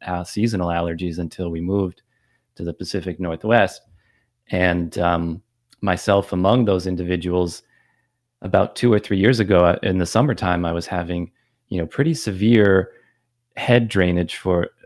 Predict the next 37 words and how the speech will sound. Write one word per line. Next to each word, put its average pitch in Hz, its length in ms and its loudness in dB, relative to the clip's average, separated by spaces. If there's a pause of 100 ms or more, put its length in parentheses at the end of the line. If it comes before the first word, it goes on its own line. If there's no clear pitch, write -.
(100)
at 107 140 -2
least 135 260 0
a 101 60 0
month 101 340 2
or 87 80 -2
two 90 280 -2
in 90 140 0
midsummer. 92 640 0 (400)
And 101 100 -4
everyone 98 200 0
say, 87 180 -2
"Well, 85 220 -2
what 104 120 2
do 117 60 -2
you 113 60 0
think 127 200 -2
is 95 220 -4
out 123 220 0
in 98 80 -4
the 90 240 -8
air 120 240 -4
that's 82 360 -8 (280)
causing 107 420 -2
it?" - 180 -10 (160)
And 90 340 -8
at 92 100 -8
that 107 180 0
point, 98 180 -2
it's 92 120 -6
already, 95 420 0
like, 82 260 -4
June, 92 320 -2
July. 95 360 2
So - 160 -6
most 98 400 -2
of 92 180 -6
the 87 340 -4